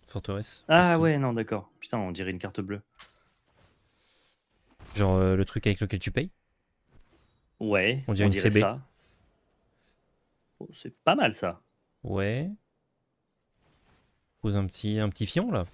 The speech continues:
Speaker 1: Audace, je le mets
Speaker 2: On
Speaker 1: sur
Speaker 2: va lui
Speaker 1: quoi ?
Speaker 2: mettre,
Speaker 1: Sur le
Speaker 2: on
Speaker 1: verrou ?
Speaker 2: va lui mettre un petit, un petit fion. Sur le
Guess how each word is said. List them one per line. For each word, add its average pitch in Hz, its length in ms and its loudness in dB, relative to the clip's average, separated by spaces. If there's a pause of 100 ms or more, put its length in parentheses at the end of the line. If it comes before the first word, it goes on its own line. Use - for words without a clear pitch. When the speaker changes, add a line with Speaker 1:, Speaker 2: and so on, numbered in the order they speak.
(1900)
Speaker 1:
Audace, 113 300 2
je 120 60 2
le 113 60 4
mets 113 60 2
Speaker 2:
On - 20 0
Speaker 1:
sur 110 100 2
Speaker 2:
va 113 80 4
lui 117 80 4
Speaker 1:
quoi ? 107 120 6
Speaker 2:
mettre, 113 120 -2 (240)
Speaker 1:
Sur - 140 -6
le 101 60 0
Speaker 2:
on - 20 0
Speaker 1:
verrou ? 107 160 2
Speaker 2:
va 117 60 6
lui 123 80 6
mettre 135 180 2
un 131 80 6
petit, 127 340 -4
un 120 100 2
petit 120 160 -2
fion. 120 300 0 (3250)
Sur - 300 -4
le 92 80 -4